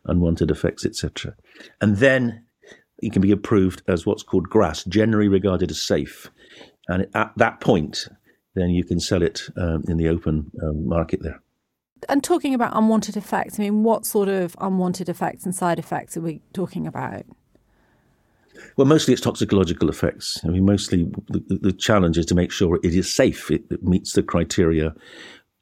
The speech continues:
Speaker 1: of safety in the doses that are gonna be used when people drink it. Now, um, in parallel, we will be doing similar tests with alcohol because we want to look at the comparative safety. We, we're targeting, uh,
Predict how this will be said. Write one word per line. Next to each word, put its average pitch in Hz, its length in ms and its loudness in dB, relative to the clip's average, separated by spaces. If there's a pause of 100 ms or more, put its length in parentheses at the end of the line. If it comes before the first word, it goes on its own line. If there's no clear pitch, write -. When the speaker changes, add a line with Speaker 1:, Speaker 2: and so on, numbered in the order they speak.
(140)
Speaker 1:
of 92 240 -2
safety 98 560 2
in 101 240 4
the 95 80 6
doses 87 840 0 (1000)
that 95 120 2
are 90 60 0
gonna 95 180 2
be 95 100 0
used 85 540 -4 (460)
when 92 140 -2
people 92 260 -4
drink 107 240 0
it. - 120 -6 (800)
Now, 90 360 0
um, 95 460 2
in 107 160 4
parallel, 107 480 4
we 90 120 2
will 85 120 2
be 87 120 0
doing 87 380 4 (180)
similar 90 400 4
tests - 280 0
with 85 100 2
alcohol 80 420 0
because 82 240 -2
we 87 100 2
want 87 160 0
to 90 60 0
look 80 160 -2
at - 80 -6
the 87 80 -10
comparative 85 560 -4
safety. 85 460 -6
We, 92 140 -4 (460)
we're 110 140 6
targeting, 95 760 2 (720)
uh, 87 140 0